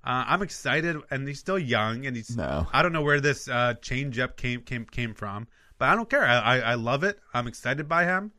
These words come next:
Speaker 1: Um, yeah.
Speaker 2: Only,
Speaker 1: So
Speaker 2: only jersey you can buy are the, are the legends right now. You can't buy a jersey of anyone on this team
Speaker 1: Really?
Speaker 2: and be confident that they'll be around.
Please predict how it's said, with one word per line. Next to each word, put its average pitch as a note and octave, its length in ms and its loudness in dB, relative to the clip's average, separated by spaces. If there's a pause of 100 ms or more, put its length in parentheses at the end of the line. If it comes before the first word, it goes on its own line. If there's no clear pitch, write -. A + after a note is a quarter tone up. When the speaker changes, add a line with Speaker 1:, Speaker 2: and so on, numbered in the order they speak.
(420)
Speaker 1:
Um, A#2+ 540 -4 (1000)
yeah. D#3 220 0 (100)
Speaker 2:
Only, D3 280 0
Speaker 1:
So F2+ 60 -4 (360)
Speaker 2:
only D3 220 4
jersey A2 320 4
you G2+ 80 0
can F#2+ 160 -2
buy F#2+ 240 8
are F#2 120 4
the, F2 320 0
are F#2 160 6
the F2 120 2
legends E2+ 440 0
right D#2+ 180 0
now. E2 260 -4 (100)
You C#3+ 120 -2
can't A#2 220 4
buy G2+ 160 8
a F#2 60 4
jersey F#2+ 300 2
of F2 180 0
anyone F#2+ 380 0
on D#2+ 140 -2
this E2+ 160 -4
team D#2 360 -4 (320)
Speaker 1:
Really? D3 220 2
Speaker 2:
and A3 80 4
be - 80 2
confident E2 500 0
that - 160 -10
they'll F2+ 140 2
be D#2+ 100 0
around. D2+ 380 -2